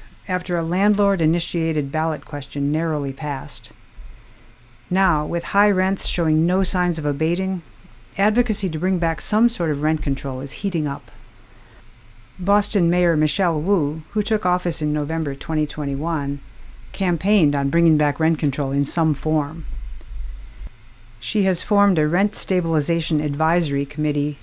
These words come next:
charged with crafting a home rule petition by January twenty twenty-three, which, if approved by state legislators,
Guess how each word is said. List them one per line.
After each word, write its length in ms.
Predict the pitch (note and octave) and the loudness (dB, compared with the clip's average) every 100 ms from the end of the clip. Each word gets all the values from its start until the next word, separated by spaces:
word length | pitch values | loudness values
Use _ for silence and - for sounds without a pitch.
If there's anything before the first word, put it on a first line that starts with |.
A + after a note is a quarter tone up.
| - | -12
charged 460 | - F#3+ F3+ E3+ - | -4 0 0 -2 -6
with 160 | D#3 | -8
crafting 420 | - F#3 F3 E3 D#3 | -4 -6 -4 -2 -2
a 60 | |
home 400 | C#3+ G3+ G3 F3 | 0 2 2 2
rule 240 | E3+ F3+ E3+ | 0 -2 -2
petition 580 | D#3 - G3 - C#3 | -8 -6 -6 -4 -4
by 160 | C#3 C#3 | -4 -4
January 480 | C#3 D#3 E3 D#3+ C#3+ | 0 0 2 2 0
twenty 300 | - D#3+ D#3 | 0 0 0
twenty-three, 720 | - D3+ C#3 F3+ G3 C#3 C#3+ - - - - - - - | 0 -2 -2 -2 -2 -2 -4 -14 -20 -20 -20 -20 -20 -4
which, 260 | A#3 A3 A3 | 2 2 2
if 100 | G3 | -2
approved 380 | E3 G#3+ G#3+ F#3 | -2 2 2 2
by 140 | E3 | -2
state 280 | - F3+ E3 | 0 -2 0
legislators, 840 | F3 E3+ D#3+ - C#3 C#3+ D3 - | 0 2 0 -2 -4 -4 -6 -8